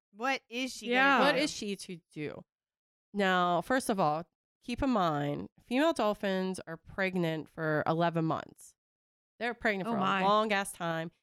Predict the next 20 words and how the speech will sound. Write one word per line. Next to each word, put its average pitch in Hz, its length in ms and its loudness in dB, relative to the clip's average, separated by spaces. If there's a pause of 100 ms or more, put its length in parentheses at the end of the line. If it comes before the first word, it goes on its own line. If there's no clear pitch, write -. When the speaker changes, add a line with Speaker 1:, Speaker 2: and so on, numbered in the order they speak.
(220)
Speaker 3:
and 190 100 -6
they 180 100 2
nurse 185 280 0
their 180 120 -4
babies, 160 680 -2
their 165 100 -10
calves, 160 680 -2
for 160 160 -8
two - 200 -6
years. - 600 -4
Speaker 2:
Oh. 247 300 -2
Speaker 1:
Jesus. 202 560 -4
Speaker 3:
So 202 140 2
when 202 180 4
a 190 80 2
dolphin 285 360 2
has 220 200 0
a 190 60 0
baby, 175 440 2
that's, - 640 -4